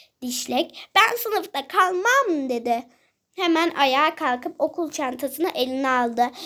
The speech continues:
Dişlek o gün okula gitmeyi hiç istemiyordu. Çünkü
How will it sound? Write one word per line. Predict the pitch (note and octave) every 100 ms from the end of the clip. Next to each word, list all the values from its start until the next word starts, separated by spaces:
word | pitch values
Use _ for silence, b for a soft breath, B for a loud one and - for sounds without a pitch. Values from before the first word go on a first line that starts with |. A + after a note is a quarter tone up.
| D4+ -
Dişlek | D#4 - F4+ G#4
o | G4+ F4+
gün | G4
okula | C#4 C#4+ D4+ D#4+ E4 E4 D#4 E4+
gitmeyi | C#4+ C#4 C#4 D4 F4
hiç | E4 -
istemiyordu. | - C4+ - C4+ C4+ B3 A#3+ B3 B3+
Çünkü | F4 F4